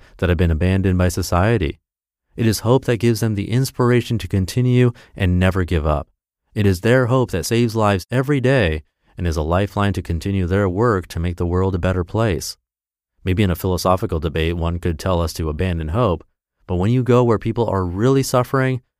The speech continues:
you will find their suffering is not a result of their hope,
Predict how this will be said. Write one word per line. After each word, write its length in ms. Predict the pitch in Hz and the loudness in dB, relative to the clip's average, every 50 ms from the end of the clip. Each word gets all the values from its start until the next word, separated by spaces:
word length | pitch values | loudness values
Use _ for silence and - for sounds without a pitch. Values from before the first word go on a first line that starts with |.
| _ _ _ | _ _ _
you 140 | - 104 107 | -4 -2 0
will 100 | 131 131 | 0 0
find 260 | - - 131 135 131 | 0 -2 -2 0 0
their 100 | 123 120 | -2 -2
suffering 480 | 113 - 135 131 127 - 123 113 110 107 | -2 0 0 0 0 0 0 -2 0 -2
is 120 | 98 87 | -2 -2
not 200 | 104 113 127 147 | -2 0 0 0
a 40 | 143 | 2
result 320 | 120 104 107 127 135 127 110 | 0 2 2 2 2 0 0
of 80 | 92 | -2
their 200 | 92 78 76 76 | -2 -2 -2 0
hope, 380 | 78 113 160 185 139 98 82 | 0 0 2 2 2 0 -2